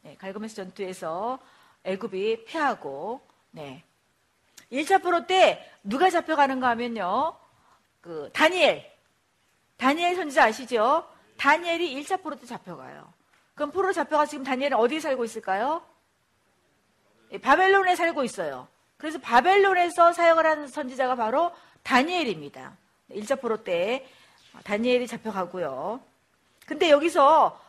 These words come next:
이렇게 일 차 포로 잡혀가는 상황 속에서 하나님께서 뜬금없이 말해주는 이야기가 있어요.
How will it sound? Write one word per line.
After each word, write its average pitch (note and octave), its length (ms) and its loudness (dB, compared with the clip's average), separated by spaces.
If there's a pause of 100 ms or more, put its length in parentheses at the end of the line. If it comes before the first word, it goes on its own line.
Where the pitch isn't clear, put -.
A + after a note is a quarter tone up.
(140)
이렇게 D4+ 240 -8
일 D#4 100 -8
차 F#4+ 100 -2
포로 E4 240 -4
잡혀가는 E4 540 2
상황 D#4 260 -4
속에서 C4+ 600 2 (160)
하나님께서 D#4+ 840 0 (120)
뜬금없이 G4 920 0
말해주는 C4+ 680 -2
이야기가 A#3+ 460 0
있어요. C#3 400 -12